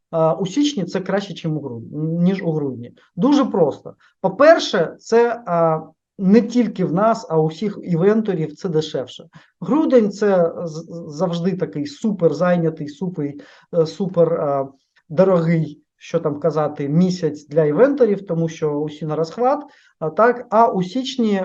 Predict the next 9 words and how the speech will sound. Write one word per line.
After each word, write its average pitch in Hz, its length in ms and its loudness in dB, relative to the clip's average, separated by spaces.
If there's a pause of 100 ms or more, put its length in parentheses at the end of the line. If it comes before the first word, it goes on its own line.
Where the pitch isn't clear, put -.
(140)
ус-, 185 320 -8
усі 220 380 -2
і 208 220 2
ми 185 200 8
теж 190 320 0
можемо 165 360 0
зробити 147 440 -4
це 151 200 0
дешевше, 185 580 -4